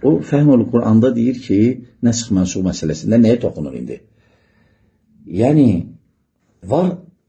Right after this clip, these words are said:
əhkamların nəsx olunması, hökmlərin.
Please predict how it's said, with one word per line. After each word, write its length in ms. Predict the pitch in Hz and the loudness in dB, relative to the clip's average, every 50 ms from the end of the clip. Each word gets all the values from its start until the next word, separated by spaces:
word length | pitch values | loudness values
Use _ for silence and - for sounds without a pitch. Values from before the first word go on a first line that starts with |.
| _ _ _ - | _ _ _ -12
əhkamların 680 | - - - - - 131 123 127 123 135 147 170 185 202 | -12 -12 -12 -8 -4 0 2 2 2 2 2 0 0 0
nəsx 240 | 247 220 - - - | 0 -2 -2 -4 -2
olunması, 520 | 147 110 104 95 90 87 - - - 69 - _ - | 0 0 0 0 -2 -4 -6 -10 -12 -14 -14 _ -10
hökmlərin. 600 | 101 95 - - 98 90 85 76 73 73 - - | -10 -10 -10 -8 -6 -4 -4 -4 -6 -8 -12 -16